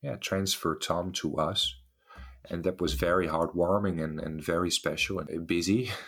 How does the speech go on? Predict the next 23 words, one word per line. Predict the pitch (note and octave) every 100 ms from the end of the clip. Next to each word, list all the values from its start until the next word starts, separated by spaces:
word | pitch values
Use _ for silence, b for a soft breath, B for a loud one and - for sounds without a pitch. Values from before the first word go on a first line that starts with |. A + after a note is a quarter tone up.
| -
<laughs> | - - - - - - - -
A | F#2+ F#2
lot | F2+ F#2
of | F#2+
children | - G2 F#2+ F#2 F2+
and | E2+
dogs | E2+ F2+ F2 F2+
and, | D#2+ E2
and, | E2 E2
and, | E2+ E2 D#2 -
uh, | - D#2+ D#2+ -
people | G#2 F#2+ F#2+
who | F#2 G2 F#2
came. | F#2 F#2 G2 G#2+ G2+
And | F#2 E2
then | F#2 F#2
after | F2 - G2 F#2
a |
week, | F#2 G2 G#2 -
it | A#2 -
was | F#2+ E2+
okay. | D#2+ - D#2 D2+ C#2+ _ _ _
So, | - D#2 D2+